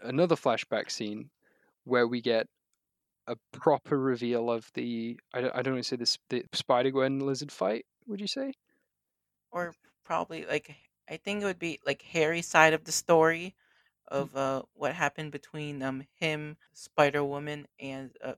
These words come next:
Speaker 2: Lizard.
Speaker 1: Yeah. So, this is almost a bit of a retcon, I'd say. It's, it's two pages, and it's this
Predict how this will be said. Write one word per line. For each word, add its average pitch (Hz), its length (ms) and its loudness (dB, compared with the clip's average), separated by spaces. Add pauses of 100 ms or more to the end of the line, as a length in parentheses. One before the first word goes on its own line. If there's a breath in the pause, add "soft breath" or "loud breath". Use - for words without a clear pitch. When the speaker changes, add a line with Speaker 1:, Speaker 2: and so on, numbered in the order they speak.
(100)
Speaker 2:
Lizard. 139 440 4 (760 loud breath)
Speaker 1:
Yeah. 139 380 4 (400 soft breath)
So, 143 560 6 (580)
this 175 200 -2
is 214 100 4
almost 196 300 4
a - 20 -2
bit 143 160 2
of 135 80 -4
a 127 60 -2
retcon, 185 560 0
I'd 175 180 -4
say. 175 460 -2
It's, - 260 -2
it's 147 220 -4
two 202 220 -2
pages, 127 580 0
and 127 160 -4
it's - 180 -8
this - 320 -4